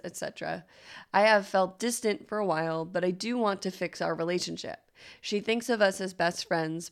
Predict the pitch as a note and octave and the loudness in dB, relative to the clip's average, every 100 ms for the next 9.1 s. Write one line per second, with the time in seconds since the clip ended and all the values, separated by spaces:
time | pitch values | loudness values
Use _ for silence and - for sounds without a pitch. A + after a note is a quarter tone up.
0 | _ - G3 F#3+ F#3 G3+ A3+ A3+ B3+ A3+ | _ 0 2 0 -2 -2 -2 0 -2 -2
1 | F#3+ F3+ E3+ - F#3 - E3+ E3 D#3+ E3+ | -4 0 0 0 -8 -2 0 2 0 -2
2 | - E3+ F#3+ F3 - A3 G#3+ G#3+ G3+ G3+ | -6 -4 -4 -6 -6 -2 -2 -2 0 0
3 | G3 F#3+ - F3 - F#3+ F3 E3 - E3 | 0 -4 -10 -10 -6 -4 -4 -4 -6 -8
4 | E3 _ _ _ _ - - - F#3+ F#3+ | -10 _ _ _ _ -18 -18 -4 0 2
5 | F#3+ G3 F#3+ G3 A#3+ A#3 G#3+ F#3 F3 F3+ | 0 2 4 2 0 0 2 2 2 -2
6 | F3 F3 F3 F#3+ E3 D#3+ F3 - - F#3 | -2 -2 -2 -2 -2 -2 -6 -8 -6 -4
7 | - - G#3 G#3+ G3+ F#3+ F#3+ A3 - E3 | -4 -6 -2 0 2 0 0 -4 -4 -2
8 | E3 F3+ - F3 F3 - - F#3+ D#3+ - | -2 -4 -6 -4 -4 -4 -6 -2 -2 -4
9 | - | -12